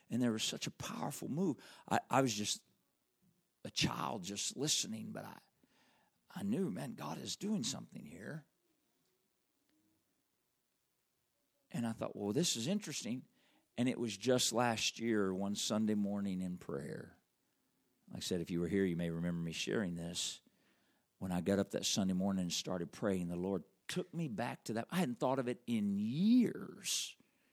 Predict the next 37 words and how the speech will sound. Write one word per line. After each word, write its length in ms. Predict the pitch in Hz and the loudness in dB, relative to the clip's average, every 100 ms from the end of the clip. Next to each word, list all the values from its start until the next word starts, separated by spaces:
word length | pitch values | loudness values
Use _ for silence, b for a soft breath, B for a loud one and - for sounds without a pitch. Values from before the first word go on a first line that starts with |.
| _ - | _ -4
It 60 | 131 | 0
had 100 | 101 | 2
been 120 | 95 | 2
more 240 | 117 135 | 2 0
than 140 | 110 95 | 0 -2
forty-something 800 | - 71 123 110 - 113 - 104 | -2 0 0 0 -2 -4 -2 0
years 340 | - 285 101 | 0 0 -2
before. 540 | - 117 - 165 - - _ _ _ _ _ _ _ _ _ _ _ | -2 -4 -4 -6 -6 -10 _ _ _ _ _ _ _ _ _ _ _
I 40 | 165 | -6
hadn't 140 | 139 | -4
thought 200 | - 131 | -2 0
of 80 | 104 | 0
it 80 | 101 | 0
in 180 | 95 113 | 0 0
years. 640 | 151 135 92 - - - _ _ _ _ _ _ _ _ - | 0 0 -2 -6 -12 -14 _ _ _ _ _ _ _ _ -4
But 140 | - | 2
when 120 | 117 | 4
I 120 | 104 | 6
was 180 | 101 92 | 6 6
in 100 | 131 | 4
a 60 | 139 | 4
place 460 | - 147 131 - | 4 6 8 6
of 180 | 110 - | 0 -2
prayer 580 | - - 165 107 92 98 b b b b b b b - | -4 2 4 2 0 -4 b b b b b b b -8
and 120 | 104 | -2
that 180 | 107 - | -2 4
came 280 | - 120 104 | 4 6 6
back 280 | 120 - - | 4 4 0
to 80 | 135 | 2
my 160 | 120 | 4
mind's 460 | 104 113 110 110 110 | 4 4 4 2 2
eye, 240 | 117 101 | 2 2
the 100 | 92 | 2
Lord 280 | 98 104 95 | 2 2 2
spoke 480 | - - 165 165 - | 2 8 8 8 4
to 100 | 101 | -2
me. 300 | 80 - | -2 -8